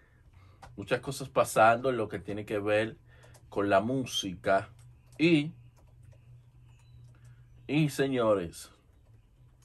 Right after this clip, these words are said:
eh, Lápiz Consciente,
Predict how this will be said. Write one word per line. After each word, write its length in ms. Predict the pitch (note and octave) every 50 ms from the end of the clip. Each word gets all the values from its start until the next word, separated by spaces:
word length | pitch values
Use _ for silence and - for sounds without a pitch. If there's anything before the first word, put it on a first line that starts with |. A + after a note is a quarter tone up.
| _ _ _ _ - - - _ _
eh, 520 | - G2 F#2+ F#2 F2+ F2+ E2+ D#2+ - - - _ _ _ _ _ _ _ _ _ _ - _ _ _ _ _ _ _ - - - - - - - - - - - - - _ - - - - - - - - - - - - - - - - - - - - - - - - - - - - - - - - -
Lápiz 400 | - - D#3+ F#3+ - B3+ A#3+ A3
Consciente, 1120 | - - A#3 A3+ G3+ E3+ D#3 - F#3 G3 F#3+ E3+ C#3+ A#2+ A2 G2+ E2+ D#2 G2+ G#2 G2+ G2+